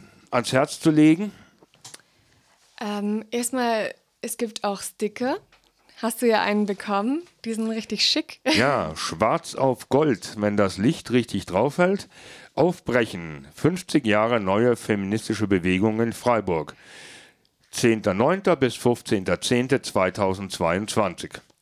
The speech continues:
Speaker 2: Genau, ähm, die werden überall in der Stadt zu sehen sein und über den Q-R-Code können alle das Programm auch noch mal aufrufen.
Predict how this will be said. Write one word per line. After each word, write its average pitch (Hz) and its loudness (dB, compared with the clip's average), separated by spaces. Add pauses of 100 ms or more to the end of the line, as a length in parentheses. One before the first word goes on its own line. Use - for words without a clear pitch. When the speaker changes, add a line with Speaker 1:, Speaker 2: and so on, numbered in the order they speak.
(440)
Speaker 2:
Genau, 190 -2 (140)
ähm, 196 -2
die 202 -2
werden 196 2
überall 202 -2
in 196 -2
der 190 -2
Stadt - -4 (540)
zu 220 -4
sehen 294 4
sein 262 4
und 220 0
über 202 -2
den 196 0
Q-R-Code 202 -2
können 196 -4
alle 190 0
das 190 -8
Programm 254 0
auch 233 0
noch 233 -2
mal 220 0
aufrufen. 233 0